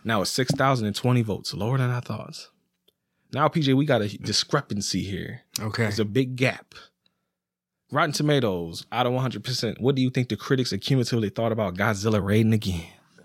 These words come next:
Speaker 2: Uh, it was a, it was a seventy-three.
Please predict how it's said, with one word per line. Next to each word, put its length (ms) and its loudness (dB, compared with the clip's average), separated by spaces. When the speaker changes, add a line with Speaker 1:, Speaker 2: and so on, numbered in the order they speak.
Speaker 2:
Uh, 1500 0
it 140 0
was 240 2
a, 160 2
it 140 -6
was 240 0
a 80 2
seventy-three. 1400 -4